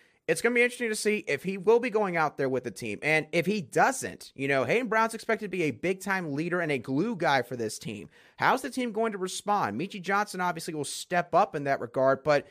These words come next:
again, it can't all fall on Meechie, especially if Hayden Brown cannot play. So that is going to be another interesting storyline to watch if Hayden Brown doesn't indeed suit up for the Gamecocks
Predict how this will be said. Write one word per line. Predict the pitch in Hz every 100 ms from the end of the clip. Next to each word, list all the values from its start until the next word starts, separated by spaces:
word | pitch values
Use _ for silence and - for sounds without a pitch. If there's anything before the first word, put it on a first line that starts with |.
| -
again, | - 131 185 135 92 - _
it | 196 -
can't | 214 247 254 -
all | 190 190
fall | 190 - 185 175 -
on | 165 151 131
Meechie, | 156 156 - 107
especially | 98 - - 247 277 - 220 202
if |
Hayden | 180 170 147
Brown | 147 147 143
cannot | - 139 123 -
play. | 139 120 95
So | - 139 120 - _
that | 139 254 359
is | -
going | 277
to | 247
be | 196 208
another | 170 156 170 170
interesting | 165 165 151 156
storyline | 143 165 156 147 143 147
to | 139
watch | 127 135 131 - - _
if | 156 170
Hayden | 175 170
Brown | 160 156 156
doesn't | 123 147 151 160 _
indeed | 147 151 139 139 139 135 - _
suit | - - 151 143 -
up | 143 131 -
for | 143
the | 131
Gamecocks | 123 123 120 120 117 -